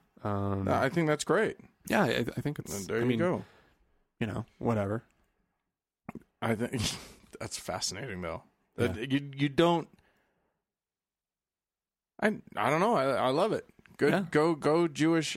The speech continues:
Speaker 2: I, I, he's my least favorite comic book hero
Speaker 1: Oh,
Speaker 2: at this
Speaker 1: really?
Speaker 2: po-, I, I find him, I think he's the least relevant of the comic book heroes,
Speaker 1: Mm.
Speaker 2: uh,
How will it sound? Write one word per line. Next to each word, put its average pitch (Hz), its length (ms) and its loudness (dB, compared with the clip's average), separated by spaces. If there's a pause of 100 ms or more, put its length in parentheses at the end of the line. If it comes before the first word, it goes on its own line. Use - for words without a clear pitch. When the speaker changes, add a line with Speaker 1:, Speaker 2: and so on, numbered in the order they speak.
(120)
Speaker 2:
I, 156 120 -2 (120)
I, 180 120 4
he's 170 380 -2
my 165 140 4
least 180 440 0
favorite 131 560 -2
comic 120 340 -2
book 90 160 -6
hero 58 400 -4 (220)
Speaker 1:
Oh, 123 80 4
Speaker 2:
at 117 40 4
this 113 140 4
Speaker 1:
really? 117 80 0
Speaker 2:
po-, - 120 -8
I, 135 220 2
I 127 80 2
find 165 440 0
him, 151 300 0
I 131 100 2
think 180 240 -2
he's 156 260 0
the 131 100 2
least 131 320 -2
relevant 117 500 0
of 110 140 -4
the 107 80 -2
comic 104 340 -4
book 98 160 -8
heroes, 95 400 -4
Speaker 1:
Mm. 123 680 0
Speaker 2:
uh, 107 260 -2